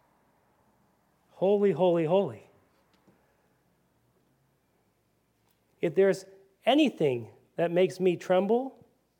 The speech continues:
it might just be the grace of God.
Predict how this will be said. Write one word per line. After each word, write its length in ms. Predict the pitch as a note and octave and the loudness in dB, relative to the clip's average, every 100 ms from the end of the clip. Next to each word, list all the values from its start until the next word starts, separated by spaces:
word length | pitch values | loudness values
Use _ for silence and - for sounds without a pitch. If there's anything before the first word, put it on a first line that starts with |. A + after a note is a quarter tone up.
| _ _ _ _ _ _ _ _ - | _ _ _ _ _ _ _ _ -4
it 100 | F3+ | -2
might 260 | F3+ A#3 | 0 -2
just 240 | A#3 A3 - | -4 -8 -6
be 120 | G3+ | -6
the 100 | F3 | -6
grace 360 | E3 F3 E3+ | -6 -8 -10
of 100 | E3 | -12
God. 300 | D3+ A3 F3+ | -10 -8 -10